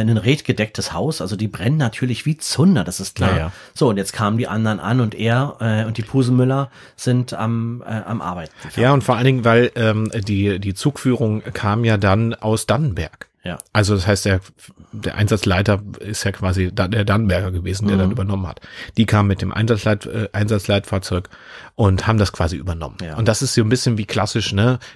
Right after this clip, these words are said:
Speaker 2: wie auch bei den Polizisten, ja, dann kommt eben das F B I und übernimmt dann
Speaker 1: Ja,
Speaker 2: von
Speaker 1: wir
Speaker 2: dem
Speaker 1: übernehmen den Fall,
Speaker 2: Dorfpolizisten,
Speaker 1: genau,
Speaker 2: ne,
Speaker 1: genau.
Speaker 2: so. Und dann gibt es diese, äh, gab es diese Ri-, Rivalität, das ist heutzutage hoffentlich nicht mehr so. Es gibt sicherlich Orte, wo das noch so ist. Ähm,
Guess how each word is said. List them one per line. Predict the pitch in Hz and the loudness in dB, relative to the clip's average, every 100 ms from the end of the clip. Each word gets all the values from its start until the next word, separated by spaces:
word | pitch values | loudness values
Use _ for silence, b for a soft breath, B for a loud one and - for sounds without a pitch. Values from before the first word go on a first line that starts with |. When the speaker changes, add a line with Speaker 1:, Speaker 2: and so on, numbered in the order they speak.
| - | -4
Speaker 2:
wie | 127 | -2
auch | 104 | -2
bei | - 127 | 0 2
den | 117 | 2
Polizisten, | - 117 104 131 - - 117 | 0 -2 0 -2 -2 -4 0
ja, | 98 117 | 2 2
dann | 107 | 2
kommt | 110 113 | 0 -2
eben | 104 110 | 0 -2
das | 101 | 0
F | - 104 | -4 -8
B | - 110 | -4 -2
I | 90 110 123 | 2 4 4
und | 117 110 | 2 -4
übernimmt | 110 107 104 110 - | 0 2 2 0 0
dann | 92 110 | -2 -2
Speaker 1:
Ja, | 101 | 0
Speaker 2:
von | 104 | 2
Speaker 1:
wir | 107 | 4
Speaker 2:
dem | 95 | 4
Speaker 1:
übernehmen | 117 113 104 | 4 6 4
den | 104 | 4
Fall, | 113 | 4
Speaker 2:
Dorfpolizisten, | 95 92 - 101 | 4 2 0 0
Speaker 1:
genau, | 90 73 _ | -2 -8 _
Speaker 2:
ne, | 107 | 2
Speaker 1:
genau. | 131 | 2
Speaker 2:
so. | 98 90 | 2 -2
Und | 82 98 | -2 -4
dann | 95 107 | -2 0
gibt | 131 | 2
es | 135 - | 0 0
diese, | 110 113 110 104 B B B _ | 0 2 2 0 B B B _
äh, | 107 98 95 107 101 | 4 4 2 -2 -2
gab | - 92 - | 0 0 0
es | 135 | -2
diese | 120 104 | 0 0
Ri-, | 98 92 98 | 0 -2 2
Rivalität, | 104 95 82 78 139 - | 2 2 -2 -2 -2 -2
das | 90 | -2
ist | - | 0
heutzutage | 85 85 - - 76 98 - _ _ _ | 0 0 -2 -2 0 0 -4 _ _ _
hoffentlich | - 95 - 123 82 | -4 -2 0 0 0
nicht | 107 123 | -2 2
mehr | 120 | 2
so. | 113 110 | 4 2
Es | - - | 2 -4
gibt | - | -8
sicherlich | - 113 101 98 | -2 0 0 0
Orte, | - 92 | 0 0
wo | 95 | 0
das | 95 | 0
noch | 92 | -2
so | 92 - | -2 -4
ist. | - - B B B B B | -4 -10 B B B B B
Ähm, | - 90 90 | 0 2 2